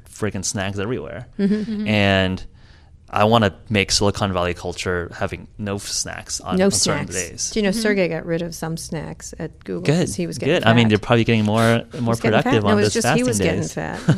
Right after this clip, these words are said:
Speaker 2: No, he don't, I don't
Speaker 3: <laughs> Well,
Speaker 2: know
Speaker 3: it
Speaker 2: if
Speaker 3: was
Speaker 2: he
Speaker 3: very
Speaker 2: fasts.
Speaker 3: self-serving then. No more snacks for anybody because of Sergey.
Speaker 2: <laughs>
Speaker 3: You know what's funny about all this too is that there are, of
Speaker 2: Hello?
Speaker 3: course, fad diets. I mean, we've seen them through
Speaker 2: Oh, yeah.
Speaker 3: decades and decades now
Speaker 2: Oh, yeah.
Speaker 3: in the U S, but it's really, it's a math problem at the end of the day.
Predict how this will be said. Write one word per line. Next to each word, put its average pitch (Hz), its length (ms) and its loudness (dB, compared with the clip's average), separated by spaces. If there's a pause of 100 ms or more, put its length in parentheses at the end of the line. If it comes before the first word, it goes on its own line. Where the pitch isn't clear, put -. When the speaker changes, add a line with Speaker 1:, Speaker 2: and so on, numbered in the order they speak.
Speaker 2:
No, 147 80 6
he 196 100 -2
don't, 240 160 0
I 254 60 -4
don't 302 80 -4
Speaker 3:
<laughs> - 20 -8
Well, 247 80 -2
Speaker 2:
know 220 40 0
Speaker 3:
it - 20 -4
Speaker 2:
if - 80 -6
Speaker 3:
was - 80 -2
Speaker 2:
he 240 60 -4
Speaker 3:
very 262 120 2
Speaker 2:
fasts. 269 140 0
Speaker 3:
self-serving 214 500 -4
then. 196 240 -8
No 233 100 -2
more 247 160 0
snacks 226 320 -2
for 220 120 -4
anybody 190 400 -2
because 196 320 -8
of 220 80 -16
Sergey. 185 500 -8 (100)
Speaker 2:
<laughs> - 120 -8
Speaker 3:
You 285 60 8
know - 120 6
what's - 180 4
funny 349 220 6
about 254 180 2
all 247 120 0
this - 160 0
too 240 160 -2
is 226 100 -2
that 214 160 -2
there 214 140 2
are, - 160 2
of 202 60 4
Speaker 2:
Hello? 226 60 0
Speaker 3:
course, 226 240 0
fad 196 240 -2
diets. 196 400 -4
I 226 40 -6
mean, 220 100 -4
we've 214 140 -6
seen 240 220 -6
them 214 200 -4
through 196 600 -6
Speaker 2:
Oh, 233 80 6
yeah. 147 160 0
Speaker 3:
decades 208 420 0
and 202 140 -6
decades 220 360 -4
now 185 380 -6
Speaker 2:
Oh, 185 60 0
yeah. 170 180 -2
Speaker 3:
in 214 120 -2
the 208 80 -4
U 202 120 -6
S, 196 180 -6
but - 280 -8 (420)
it's - 200 -10
really, 392 240 -2
it's - 120 -8
a 285 40 -4
math 269 440 -4
problem - 380 -12
at 175 80 -12
the 202 100 -12
end 196 100 -8
of 208 40 -12
the 196 80 -14
day. - 160 -10